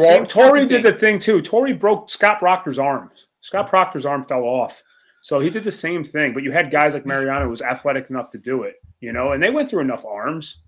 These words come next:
Speaker 2: Graham Lloyd, we can go, Jeff Nelson, they went through a
Speaker 1: Yeah.
Speaker 2: ton. But
Speaker 1: Listen,
Speaker 2: this
Speaker 1: all you
Speaker 2: Yankee
Speaker 1: need, if
Speaker 2: team
Speaker 1: you, if you can go back and do what you did back in the early nineties and get six innings out of a fucking pitcher,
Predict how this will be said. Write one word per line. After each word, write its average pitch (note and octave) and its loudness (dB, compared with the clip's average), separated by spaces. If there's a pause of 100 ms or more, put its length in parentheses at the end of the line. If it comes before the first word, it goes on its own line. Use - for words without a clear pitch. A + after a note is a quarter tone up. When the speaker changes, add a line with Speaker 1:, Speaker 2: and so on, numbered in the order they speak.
(140)
Speaker 2:
Graham A2+ -2
Lloyd, D#3 2
we D#3 -4
can D#3+ -6
go, D3 -2
Jeff G#2+ -12
Nelson, D#3 -2
they C3+ -6
went D#3 -8
through E3+ -8
a - -14
Speaker 1:
Yeah. D4 0
Speaker 2:
ton. - -10 (600)
But D#3 2
Speaker 1:
Listen, G3 4
Speaker 2:
this F#3+ 2
Speaker 1:
all D4+ 6
you D#4 4
Speaker 2:
Yankee D#4+ 4
Speaker 1:
need, G#3 -4
if A3 2
Speaker 2:
team C4 -4
Speaker 1:
you, - -20 (400)
if G3+ 2
you C4+ -2
can C4+ -10
go C4 -2
back G#3 0
and D#3+ -14
do G3 2
what G3 -4
you E3+ -12
did E3+ -4
back E3 0
in D3+ -14
the C3+ -12
early E3+ -4
nineties C3 -6
and C#3 -16
get C3+ -12
six - -8
innings A3+ -6
out F#3+ -2
of D#3+ -12
a D3 -18
fucking D#3 -16
pitcher, B2+ -14